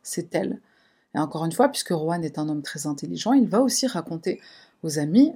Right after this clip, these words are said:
des choses qui le mettent sous une très mauvaise lumière. Il est dans la contradiction totale. Il va parler d'un incident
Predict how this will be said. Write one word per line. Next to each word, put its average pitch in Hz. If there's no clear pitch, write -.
des 160
choses 277
qui -
le 165
mettent 269
sous 165
une 165
très -
mauvaise 233
lumière. 220
Il 156
est 220
dans 185
la 165
contradiction 233
totale. 226
Il 170
va 277
parler 247
d'un 185
incident 208